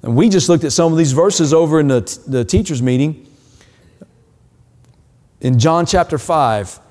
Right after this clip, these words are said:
in fact, I just want to turn there and read it. I have a lot in my notes, but I want to read from John chapter five, and we're gonna see this again on Sunday. But this is amazing. These are amazing words.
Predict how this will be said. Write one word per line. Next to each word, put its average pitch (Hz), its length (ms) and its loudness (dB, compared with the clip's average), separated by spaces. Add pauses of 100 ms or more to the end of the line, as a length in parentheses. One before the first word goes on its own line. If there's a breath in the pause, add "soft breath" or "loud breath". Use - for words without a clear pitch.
(160)
in - 60 -20
fact, - 220 -8
I 131 100 -8
just 135 220 -8
want 139 180 -6
to 113 40 -6
turn 139 300 -6
there 131 180 -4
and 113 140 -4
read 131 160 0
it. 127 100 0
I 110 120 -4
have 123 180 -4
a - 20 -2
lot 120 220 0
in 113 80 -2
my 107 100 -6
notes, 120 300 -4
but 98 220 -12 (420 soft breath)
I - 40 -10
want 123 160 -4
to 104 80 -6
read 120 240 -2
from 113 180 -8
John 113 220 -4
chapter 113 320 -6
five, 113 440 -4
and 104 100 -6
we're 143 80 -2
gonna 156 160 0
see - 140 -2
this 139 200 -4
again 127 220 -4
on 107 140 -6
Sunday. 110 520 -6 (460 soft breath)
But - 140 -10
this 196 180 0
is 127 80 2
amazing. 131 640 0
These 202 160 -4
are 160 80 2
amazing 139 680 -2 (320 loud breath)
words. 127 640 0